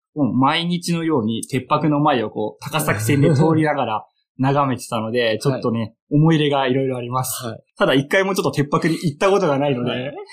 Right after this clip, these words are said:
Speaker 1: ちょっとね、
Speaker 2: ぜひ、あの、
Speaker 1: はい。
Speaker 2: 大人も子供も楽しめる。
Speaker 1: そうですよね。
Speaker 2: 行ってみてほしいなと思いますけどね。
Speaker 1: 博物館のちょっと外にも、
Speaker 2: うん。
Speaker 1: まあ、ちっちゃい電車っていうんですかね。
Speaker 2: はい。
Speaker 1: 線路が引いてあって、
Speaker 2: はい。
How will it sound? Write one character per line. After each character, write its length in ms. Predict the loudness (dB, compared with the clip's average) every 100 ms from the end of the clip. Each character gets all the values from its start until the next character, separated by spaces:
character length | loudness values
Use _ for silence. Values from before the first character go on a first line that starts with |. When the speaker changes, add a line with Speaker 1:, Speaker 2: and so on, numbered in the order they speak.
| -20 _ -12 0
Speaker 1:
ち 80 |
ょ 60 | 0
っ 20 |
と 80 | 2
ね、 80 | -2
Speaker 2:
ぜ 0 |
ひ、 60 |
あ 40 | -4
の、 80 | -2
Speaker 1:
は 220 | 0 0
い。 60 | -4
Speaker 2:
大 100 | -4
人 240 | 0 2 2
も 140 | -2
子 120 | -4
供 280 | -4 -6 -8
も 240 | -12 -18 -14
楽 180 | -12 -12
し 160 | -14
め 100 | -16
る。 60 | -20 _ _ _ _
Speaker 1:
そ 200 | -4 -2
う 20 |
で 80 | -2
す 140 | -6
よ 100 | -6
ね。 80 | -6
Speaker 2:
行 60 | -6
っ 80 | -8
て 60 |
み 20 |
て 100 | -12 _ -14
ほ 60 |
し 120 | -14 -12
い 40 |
な 120 | -16 -14
と 100 | -16
思 100 | -16
い 20 |
ま 40 | _ _
す 120 | -20
け 60 | _ _ _ -20 _
ど 80 | -8
ね。 60 | -4
Speaker 1:
博 240 | -2 0
物 240 | -2 -2
館 160 | 0 2
の 80 | 2
ち 60 |
ょ 20 | -2
っ 20 |
と 0 |
外 300 | -2 2 2
に 100 | 2
も、 400 | 0 -2 -6 -8
Speaker 2:
う 20 |
ん。 60 | _
Speaker 1:
ま 80 | -6
あ、 60 | -2
ち 160 | -2
っ 120 | -2 -6
ち 160 | -2
ゃ 80 | 0
い 240 | 0 -2 0
電 180 | 0 2
車 120 | -2
っ 120 | -4
て 80 | -2
い 20 |
う 20 |
ん 40 | 0
で 80 | -2
す 100 | -6
か 100 | -2
ね。 100 | 0
Speaker 2:
は 40 |
い。 80 | -2
Speaker 1:
線 200 | -4 0
路 60 | 2
が 80 | 0
引 260 | 0 -2
い 20 | 0
て 100 | -4
あ 60 |
っ 180 | -4 -8
て、 80 | -4 0
Speaker 2:
は 120 | 0
い。 160 | 0